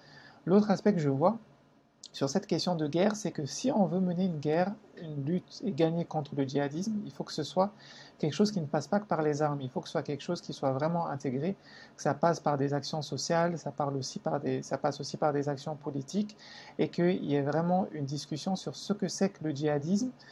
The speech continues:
et qu'est-ce que ce n'est pas non plus, qu'est-ce que ça représente pour les pays qui sont en proie à ces attaques de la part de groupes terroristes.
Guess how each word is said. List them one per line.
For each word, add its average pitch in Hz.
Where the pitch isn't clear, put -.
et 139
qu'est-ce 202
que 208
ce -
n'est 147
pas 165
non 143
plus, 180
qu'est-ce -
que -
ça 147
représente 175
pour -
les 143
pays 170
qui 139
sont 160
en 147
proie 170
à 147
ces 143
attaques 151
de 147
la 139
part 156
de 143
groupes 143
terroristes. 135